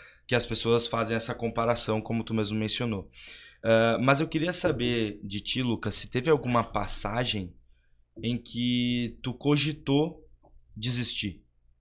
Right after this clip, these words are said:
Tipo assim, é, eu entendo que os nossos alunos, muitas vezes a gente recebe muitas mensagens disso,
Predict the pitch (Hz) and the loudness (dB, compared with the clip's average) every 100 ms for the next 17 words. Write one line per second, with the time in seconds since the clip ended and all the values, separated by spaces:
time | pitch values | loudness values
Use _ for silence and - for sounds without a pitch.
0 | _ - - - - 113 123 123 117 107 | _ -20 -20 -10 -6 -2 0 0 0 0
1 | 98 95 - - - - - _ _ _ | -2 -8 -14 -20 -20 -20 -20 _ _ _
2 | 107 110 110 120 156 165 143 160 170 123 | 2 4 4 4 4 4 6 6 6 2
3 | 101 - 117 117 131 123 117 110 123 131 | 2 0 2 2 0 2 4 4 2 0
4 | 95 113 117 110 113 120 113 110 - 113 | 0 -2 -2 -4 -2 -2 -2 -2 -2 -2
5 | 107 113 123 107 98 95 98 95 95 82 | 0 0 -2 -2 -2 -4 -4 -4 -4 -4
6 | 101 - | -6 -8